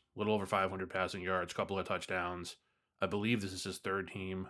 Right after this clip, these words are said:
So this is not a guy who's highly sought after or touted. It's not one of those guys who, even as a backup, teams wanna bring in because they know if their guy goes down,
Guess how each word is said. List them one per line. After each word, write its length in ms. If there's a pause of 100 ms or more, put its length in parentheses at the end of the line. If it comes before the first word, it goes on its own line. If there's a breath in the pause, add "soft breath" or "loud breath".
(800)
So 100
this 120
is 100
not 180
a 60
guy 320
who's 580 (440)
highly 500
sought 300
after 340
or 100
touted. 440
It's 160
not 120
one 100
of 60
those 200
guys 340
who, 360 (680)
even 220
as 100
a 60
backup, 480
teams 260
wanna 180
bring 260
in 320 (380)
because 540 (340)
they 140
know 240
if 80
their 160
guy 220
goes 200
down, 460